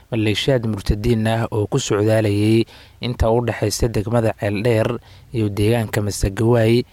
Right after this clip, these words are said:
ee wilaayada Islaamiga ah ee Galgaduud. Weerarkaasi waxaa inta la xaqiijiyey lagu dilay ugu yaraan hal askari oo murtad ah,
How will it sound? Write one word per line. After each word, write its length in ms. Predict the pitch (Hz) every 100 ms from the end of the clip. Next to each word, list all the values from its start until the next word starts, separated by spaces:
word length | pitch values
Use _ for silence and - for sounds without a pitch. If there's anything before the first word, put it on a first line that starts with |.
| - _
ee 120 | 123 104
wilaayada 480 | 104 104 107 113
Islaamiga 600 | 107 - 110 107 104 107 104
ah 80 | 104 -
ee 160 | 104
Galgaduud. 480 | 98 104 98 107 98 - - - -
Weerarkaasi 520 | 123 139 117 117 -
waxaa 280 | 123 - 113
inta 180 | 117 120
la 100 | 113
xaqiijiyey 600 | 117 - 110 101 107 104
lagu 220 | 101 110
dilay 380 | 120 110 110 117 - - - -
ugu 200 | 113 104
yaraan 300 | 104 107 120
hal 160 | 113 123 -
askari 400 | - - 117 117 -
oo 80 | 107
murtad 360 | 117 - 110
ah, 180 | 110 110